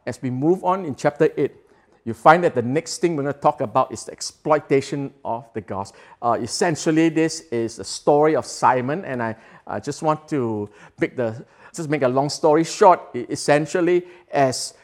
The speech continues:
Philip was going around sharing the gospel, as he going around preaching the word, uh, many people were saved. Uh, Simon was one of them. Okay, Simon,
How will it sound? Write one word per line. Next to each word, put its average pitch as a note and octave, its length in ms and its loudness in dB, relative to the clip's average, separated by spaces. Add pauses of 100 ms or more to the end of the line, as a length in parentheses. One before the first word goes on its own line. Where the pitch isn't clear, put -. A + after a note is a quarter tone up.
Philip F3+ 540 4
was C3 420 -6
going D#3+ 340 2
around C3+ 640 2
sharing D3 480 -2
the C#3+ 80 -2
gospel, C#3 500 0
as - 160 -10
he A#2+ 80 -8
going C#3 300 -4
around D3 200 -8
preaching D3+ 460 -4
the A#2 100 -4
word, C3 440 0 (280)
uh, G#2+ 60 -2
many D3 320 0
people E3 380 -2
were A2+ 100 -6
saved. D#3+ 420 -8 (460)
Uh, A2+ 100 -2
Simon F#3 540 6
was C3 160 -2
one F3 240 2
of C#3 120 -8
them. G2+ 200 -4 (300)
Okay, - 240 -8
Simon, F3 680 2